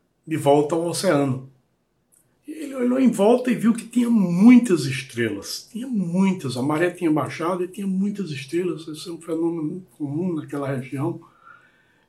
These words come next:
E, de repente, ele perguntou pro rapaz: "Moço, você acha que vai fazer algum, alguma diferença você jogar uma estrela dessa aqui? Tem tantas outras aqui que não,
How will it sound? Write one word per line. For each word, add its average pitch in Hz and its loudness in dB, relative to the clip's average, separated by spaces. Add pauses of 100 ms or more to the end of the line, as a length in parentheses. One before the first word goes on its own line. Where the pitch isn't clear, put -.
E, 175 -16
de 170 -10
repente, 160 -4 (120)
ele 196 -12
perguntou 170 -6
pro 175 -10
rapaz: 139 -10
"Moço, 240 -12 (440)
você - -18
acha 226 -10
que - -12
vai 180 2
fazer 170 0
algum, 165 -4 (420)
alguma 160 -2
diferença 151 0
você 135 -6 (260)
jogar 143 -4
uma 170 2
estrela 147 0
dessa 143 -4
aqui? 185 -8
Tem 170 -6
tantas 170 -4
outras 165 0
aqui 135 -6
que 170 -16
não, 151 -6